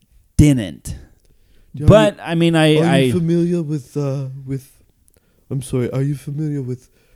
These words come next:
Speaker 2: Christine Young?
Speaker 1: I am not, no.
Speaker 2: She's a dreadful musician.
Speaker 1: Okay. <laughs>
Speaker 2: But I allow her to open for me.
Speaker 1: Wow.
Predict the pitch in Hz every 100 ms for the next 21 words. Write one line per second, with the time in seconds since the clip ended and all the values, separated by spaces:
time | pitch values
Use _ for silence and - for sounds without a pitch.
0 | _ - - 170 - 170 156 147 135 131
1 | 131 135 143 139 _ _ _ _ - -
2 | - 104 104 104 170 170 101 123 139 226
3 | 98 101 - - 156 127 135 113 127 147
4 | 131 117 147 139 135 131 117 123 - 143
5 | 143 _ - 120 - 101 139 - 160 196
6 | _ - 147 160 147 143 139 139 147 143
7 | - 139 123 127 139 127 - 131 123 123
8 | 123 - _ _ _ _ _ _ _ _
9 | - 104 104 95 85